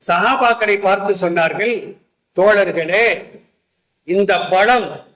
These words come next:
சதக்காவுடைய பழமாக இருக்குமோ, ஜக்காத்துடைய பழமாக இருக்குமோ அப்படிங்கிற சந்தேகம் எனக்கு வந்துவிட்டது." ரசூலுல்லாவுக்கும்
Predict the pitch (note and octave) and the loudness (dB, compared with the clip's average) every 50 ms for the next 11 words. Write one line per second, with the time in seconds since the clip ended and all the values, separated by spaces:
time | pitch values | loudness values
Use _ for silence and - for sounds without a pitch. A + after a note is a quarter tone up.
0 | _ _ _ _ _ _ _ _ _ _ _ _ _ _ _ _ - - F3+ G3 | _ _ _ _ _ _ _ _ _ _ _ _ _ _ _ _ -6 -4 -2 0
1 | A#3+ C#4 C4 B3+ D4 C#4+ D4 D4 C#4+ C#4+ C#4 C4+ C4+ B3+ C4+ G#3+ G3+ A3 A#3+ A#3+ | 0 0 0 0 2 2 4 4 4 2 2 2 0 0 0 0 2 2 0 0
2 | B3 B3 B3 A#3+ B3+ A#3+ G#3 A3+ A3 A3+ A3 A3 A3 G#3 A3 A3+ A3+ G#3 - - | 0 -2 0 0 -2 -2 0 0 0 0 0 0 0 0 2 4 4 4 2 0
3 | G3+ G#3+ - - - - _ _ _ _ _ _ _ _ _ _ - - F#3+ G3 | -4 -6 -10 -14 -18 -20 _ _ _ _ _ _ _ _ _ _ -6 -2 0 0
4 | G3 - D4+ D4+ D#4 D#4+ D#4+ E4 D#4+ D4+ D4 D4 C#4+ C4 G3+ A#3 A3+ B3+ C4+ C4 | 0 2 2 2 2 2 2 2 4 4 4 2 2 2 2 2 2 2 2 2
5 | C4 C4 C4 B3+ B3+ G#3+ A3+ A#3 A#3 A3+ A#3 A3 G#3 - A#3 A#3+ A#3 G3+ - - | 2 2 2 2 0 2 2 2 2 2 2 2 2 4 4 4 2 2 0 -2
6 | - - A3+ - - _ _ _ _ _ _ _ _ - D#3 F3+ F#3 G#3+ A#3+ B3+ | -6 -8 -12 -14 -16 _ _ _ _ _ _ _ _ -8 -6 -2 0 0 0 2
7 | C#4 C#4+ C#4 C4+ A#3+ - G3+ F#3+ G#3 A3 B3 B3 B3 G#3 C4+ C#4+ C#4 A3 G#3 G3 | 2 2 2 2 2 0 0 0 0 0 -2 -2 0 0 0 0 2 2 2 2
8 | G3+ G3+ G3 G#3 F#3+ F3 F3+ F3+ F3+ E3+ E3 D#3+ - D#3 C#3+ - - - - _ | 0 0 -2 -2 -2 0 0 0 0 -2 -2 -4 -4 -6 -8 -8 -10 -18 -20 _
9 | _ _ _ _ _ _ _ _ _ - D3+ D#3+ - A3+ A#3+ A#3 A#3 A#3 A3+ A3+ | _ _ _ _ _ _ _ _ _ -8 -8 -8 -6 -4 -2 -2 -2 0 2 4
10 | A3 A3 A3 A3 G#3+ A3 B3+ C#4 D4+ D4+ D4+ - - - - - | 4 4 2 0 0 0 2 2 2 0 -4 -6 -10 -14 -16 -20